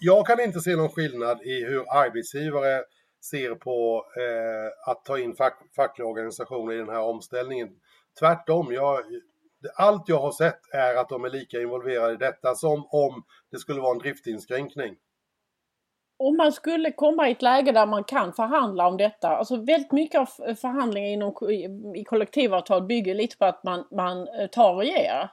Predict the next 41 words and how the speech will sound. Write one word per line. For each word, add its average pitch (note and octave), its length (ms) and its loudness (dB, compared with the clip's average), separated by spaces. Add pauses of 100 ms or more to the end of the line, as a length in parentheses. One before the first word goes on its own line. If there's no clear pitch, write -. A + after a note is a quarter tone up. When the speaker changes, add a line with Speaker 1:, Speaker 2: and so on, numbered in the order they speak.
(140)
Speaker 2:
Man B3 160 0
får C#4+ 120 -6
ge C#4 220 4
lite G#3+ 340 -2
på A3+ 160 -4
las G#3 340 4
för G3 100 0
att - 120 -4
få F#3 180 4
lite, E3+ 320 -2
eh, E3+ 540 2
liksom F#3 480 -8
offentligt F#3+ 540 -4
vuxenstudiestöd D3+ 1000 -4
eller D#3 640 0
något E3 200 -8
liknande. C#3+ 560 -6 (460)
Så - 160 -2
det A#3 160 2
är A3+ 60 4
alltid, A#3 580 4
eh, F3+ 320 2
att - 140 -4
man G3 100 0
köper F#3 380 0
och F#3+ 80 -2
säljer C#3 480 0
i C#3 80 -2
en D#3+ 80 -8
förhandling. B2+ 680 -6 (540)
Eh, C4+ 140 4 (140)
skulle, D#4 400 2
om D#4 180 4
man D4+ 140 4
får - 180 -4
in E4+ 560 0 (260)
det B3+ 180 -2
gröna D4+ 420 6
tänket B3+ 480 0
i G#3+ 80 -4
kollektivavtalen, D3 1120 0